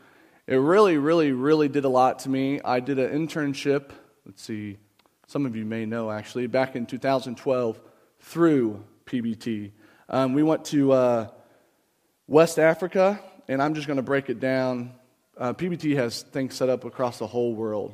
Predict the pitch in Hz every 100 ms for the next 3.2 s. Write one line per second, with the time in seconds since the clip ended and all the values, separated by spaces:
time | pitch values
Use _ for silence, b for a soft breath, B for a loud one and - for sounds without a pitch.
0 | - 131 127 120 123 120 120 117 113 120
1 | 117 110 b b - 117 - 135 135 127
2 | 120 110 123 120 113 110 110 104 104 -
3 | 107